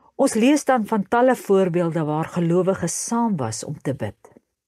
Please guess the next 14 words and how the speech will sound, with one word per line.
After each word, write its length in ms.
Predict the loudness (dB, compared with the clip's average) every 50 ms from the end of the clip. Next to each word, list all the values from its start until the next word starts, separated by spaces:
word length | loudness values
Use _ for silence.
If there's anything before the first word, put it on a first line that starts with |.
| _ _ _ _ _ _ _ _ _ _ _ _ _ _ _ _ _ _ _ _ _ _ _ _ _ _ _ _ _ _ _ _ _ _ -10
Die 120 | -4 0
eerste 320 | 2 2 2 0 -2 -2
gemeentegelede 880 | 0 0 0 2 2 0 0 -2 -2 -4 -4 -2 -2 -2 0 0 0 0
het 220 | -2 -2 -4 -6
gereeld 640 | -6 -6 -4 -4 -2 0 2 2 4 2 2 0 -2
in 100 | -4 -4
mekaar 400 | -4 -4 -4 -4 -2 -2 -2 -4
se 140 | -4 -6 -4
huise 320 | -4 -4 -4 -4 -6 -8
bymekaar 500 | -8 -8 -8 -8 -8 -6 -6 -4 -4 -4
gekom 360 | -6 -10 -16 -18 -16 -16 -14
om 140 | -14 -14 -14 -12
te 100 | -12 -12 -12
bid. 360 | -12 -14 -16 _ -20 -20